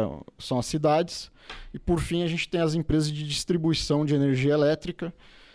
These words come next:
que são as empresas que pegam a energia ali da transmissora, que chega na entrada da cidade e distribui, é, em todas as casas e indústrias. Ah,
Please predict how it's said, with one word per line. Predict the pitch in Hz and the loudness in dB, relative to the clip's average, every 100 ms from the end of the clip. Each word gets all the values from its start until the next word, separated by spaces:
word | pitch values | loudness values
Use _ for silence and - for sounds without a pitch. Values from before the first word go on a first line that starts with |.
| - _ | -20 _
que | - | -12
são | 139 - 143 | -8 -2 2
as | 143 | 2
empresas | 143 139 139 139 135 | 0 0 0 0 0
que | - 143 - _ _ _ - | -2 -4 -6 _ _ _ -2
pegam | 143 143 143 | 2 4 4
a | |
energia | 143 139 131 131 135 | 4 2 2 2 2
ali | 131 | 2
da | 131 135 | 0 -2
transmissora, | 135 139 131 139 - 170 202 | 0 0 2 0 2 2 2
que | 175 | 0
chega | - 160 143 139 | 0 0 2 2
na | 135 117 110 - | 2 0 -6 -10
entrada | 123 139 139 135 135 | -6 -2 2 2 2
da | 139 | 2
cidade | - 165 151 156 | 2 2 2 2
e | 165 | 0
distribui, | 165 - 180 143 143 156 151 - - - _ | -4 -2 -2 2 2 2 -2 -10 -20 -20 _
é, | - 131 131 127 123 - | -2 2 2 2 2 0
em | 151 | -4
todas | - 135 139 | 0 2 4
as | 143 - | 2 0
casas | - 131 139 139 131 | 0 2 4 2 2
e | |
indústrias. | 147 143 113 - 107 101 - _ _ - - _ | 2 2 -2 -4 -10 -12 -16 _ _ -20 -20 _
Ah, | - 123 127 127 120 117 | -4 0 2 2 2 0